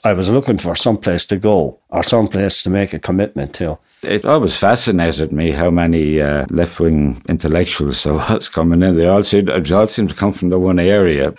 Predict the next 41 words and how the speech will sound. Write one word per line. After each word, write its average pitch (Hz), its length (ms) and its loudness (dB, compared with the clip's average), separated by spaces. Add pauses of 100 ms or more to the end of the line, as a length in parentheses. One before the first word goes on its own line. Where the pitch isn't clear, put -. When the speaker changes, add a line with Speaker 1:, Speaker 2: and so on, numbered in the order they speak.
Speaker 2:
Like, 135 220 -2
at, 117 180 0
at 117 140 -2
a 117 60 -2
period 113 380 2
of 73 100 -4
time, 92 300 2
like, 73 220 -2 (120)
I 92 40 -2
suppose 98 300 0
every 101 540 2 (100)
left-wing 78 440 -4
political 76 680 -2 (340)
party, 85 460 -2
there - 420 -12
was 80 120 -6
some 92 200 0
of 71 120 -4
them - 120 -8
coming 76 360 -4
in. 92 220 -2 (280)
I 82 60 -6
would 80 160 -2
have 73 100 -6
been 73 180 -4
familiar 80 600 -2
with 73 200 -2
Sinn 80 240 0
Féin, 80 520 -2 (640)
particularly 67 340 -6
official 67 460 -4
Sinn 69 240 -4
Féin, 76 260 -2
as 65 120 -6
it 65 80 -4
would 71 100 -4
have 67 80 -6
been 71 220 -2
known 76 260 0
back 71 300 -4
in 67 160 -4